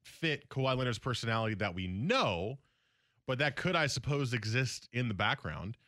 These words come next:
I mean, it, it can't, in my opinion, it can't all be his family. Then he's just too reserved to say anything about it. He's gotta have some feelings that are similar to that, uh, or else he would stop them from doing things like that, or at least he would have when, when he was back in San Antonio.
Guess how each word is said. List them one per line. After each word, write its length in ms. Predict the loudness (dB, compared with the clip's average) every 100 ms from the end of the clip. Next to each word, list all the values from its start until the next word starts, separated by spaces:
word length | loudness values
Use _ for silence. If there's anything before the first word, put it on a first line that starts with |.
| _ _ _
I 60 | -2
mean, 180 | 0 2
it, 220 | 0 -2 -4
it 140 | -4
can't, 360 | 0 2 2 -2 -8 -8 -14 -2
in 140 | 2
my 140 | 4 2
opinion, 340 | 2 2 2
it 80 | 0
can't 260 | 0 -2 -2
all 280 | 0 2 2
be 260 | 2 2 2
his 260 | 2 -2
family. 560 | -2 0 0 0 0 -2 -8 _ _ -14 -2
Then 160 | 0
he's 240 | 2 2 2
just 280 | 2 0 0
too 180 | 0
reserved 420 | 0 0 2 0 0
to 80 |
say 200 | -2 0
anything 340 | 0 0 -2 -2
about 240 | 0 0
it. 80 | 0
He's 240 | 0 0
gotta 240 | 2 2 4
have 260 | 2 0
some 280 | 0 -2 -2
feelings 360 | -2 0 0 -2
that 100 | -4
are 60 | -6
similar 420 | -4 -2 0 -2
to 120 | -4
that, 340 | -4 -4 -6 -14 -20 _ _ _ _ -6
uh, 160 | -2 0
or 220 | 0 0
else 300 | 2 0 -2
he 120 | -4
would 160 | -4 -4
stop 360 | -2 0 0 -2
them 200 | -2 -2
from 300 | -4 -6 -8 _ -6
doing 200 | -4 -2
things 260 | -4 -8
like 160 | -8 -8
that, 140 | -6
or 60 | -2
at 60 | -2
least 200 | -2 -2
he 100 | 0
would 200 | 2 2
have 120 | 0
when, 240 | -2 -2 -2
when 160 | -2
he 100 | -2
was 140 | -4 -2
back 240 | -2 -2
in 80 | -6
San 160 | -8 -8
Antonio. 380 | -8 -8 -8